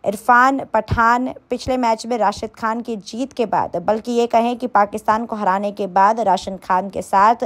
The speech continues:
नाचते हुए दिखे थे, जिससे कहीं ना कहीं पाकिस्तान बौखलाया हुआ था, भन्नाया हुआ था। इसके अलावा यहाँ पर इरफान पठान ने खुद, अ, लाइव आकर अपनी ये बात रखी और इस पूरे मामले के बारे में अपनी मुंह ज़ुबानी बताया, जहाँ पर उन्होंने कहा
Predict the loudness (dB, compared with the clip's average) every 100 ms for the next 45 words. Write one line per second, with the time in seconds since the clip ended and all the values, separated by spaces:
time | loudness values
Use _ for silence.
0 | -6 -4 -4 -4 -4 -2 0 0 0 -2
1 | -2 -2 -6 -10 -20 _ -4 -2 0 0
2 | 4 4 4 2 2 2 4 2 0 0
3 | 2 2 0 -4 -6 4 4 6 6 8
4 | 8 6 4 6 4 2 -2 -8 -4 0
5 | 2 0 2 4 4 4 2 0 -20 -18
6 | -6 -4 2 4 6 8 6 6 2 _
7 | 2 4 6 4 2 2 2 4 2 4
8 | 2 0 -4 0 2 4 2 -4 _ _
9 | _ _ -4 2 2 4 4 4 4 0
10 | 2 -4 -4 -6 0 2 2 0 -4 -4
11 | -4 -2 -2 -4 -12 -8 -4 -2 -2 -4
12 | -4 -2 2 2 2 -2 -4 -6 -6 -6
13 | -4 -4 0 0 0 -2 2 2 2 0
14 | 0 0 0 -2 -2 -4 -4 -4 2 2